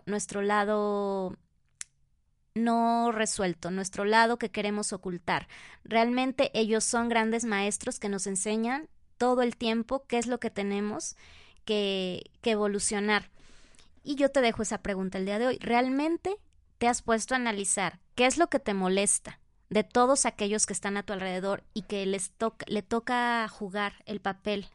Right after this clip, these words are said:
de espejo en tu vida? Analiza esas emociones, analiza esas actitudes que no te gustan, que te incomodan, que repeles, y ahora vete realmente a entender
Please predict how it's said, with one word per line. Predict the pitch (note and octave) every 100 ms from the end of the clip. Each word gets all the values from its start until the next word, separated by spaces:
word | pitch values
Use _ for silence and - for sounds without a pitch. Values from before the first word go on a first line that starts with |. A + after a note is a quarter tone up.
| -
de | G#3
espejo | G3 - G#3 G#3 -
en | G3
tu | F#3 F3+
vida? | F#3+ C#4+ - _ _ _ _ _ _ - - _ - -
Analiza | - G#3 G#3 A3 C#4+
esas | C4+ D4
emociones, | C4+ A3+ G#3 A3+ G#3 A3+ D#4+ - - - - - _ -
analiza | A3+ G#3+ G3+ A3 C4
esas | B3 B3+
actitudes | A#3 - G#3 A3 G#3+ A3
que | -
no | G#3 G#3+
te | C4+
gustan, | A#3+ G#3 - G#3+ A#3+
que | -
te | -
incomodan, | F#3 F#3 F#3 G#3 G#3 G#3 D#4+ - _ _ - _
que | -
repeles, | G3 F#3+ - A#3+ A3 G3 - - - - - - -
y | A3
ahora | A3+ B3+ D4+
vete | C4 A#3 - A3 D#4 - -
realmente | F3+ A3+ A3+ G#3+ G3+ F#3+ G#3+
a |
entender | G#3+ G#3 G3 G3 G#3